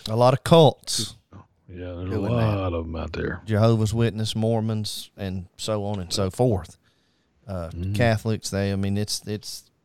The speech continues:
Speaker 1: there's many, there's many, uh, that would, uh, that would be that way, and you have to be careful, uh, for that.
Speaker 2: Yeah, you, you talk about Catholicism, man. That, that, uh,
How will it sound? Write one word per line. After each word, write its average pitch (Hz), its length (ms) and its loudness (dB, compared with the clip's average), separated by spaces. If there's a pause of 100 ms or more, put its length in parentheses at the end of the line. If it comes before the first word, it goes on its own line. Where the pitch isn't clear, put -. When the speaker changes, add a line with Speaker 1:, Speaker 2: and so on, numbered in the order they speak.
(120)
Speaker 1:
there's 110 220 -6
many, 123 460 6
there's 107 260 2
many, 107 420 4 (640)
uh, 82 300 -8 (240)
that 98 200 -10
would, 92 300 -14
uh, 82 200 -8 (540)
that 101 160 -4
would 92 140 -8
be 104 160 -2
that 87 220 -8
way, 82 300 -8 (400)
and 104 160 2
you 95 60 2
have 98 200 -4
to 95 60 -12
be 92 120 -8
careful, - 500 -12 (300)
uh, 82 180 -18 (440)
for 98 240 -4
that. 80 240 -8 (840)
Speaker 2:
Yeah, 85 140 0
you, 104 280 2
you 101 220 2
talk 113 240 6
about 104 260 0
Catholicism, 110 800 2
man. 113 340 2
That, 120 160 -2 (320)
that, 113 220 0
uh, 101 300 0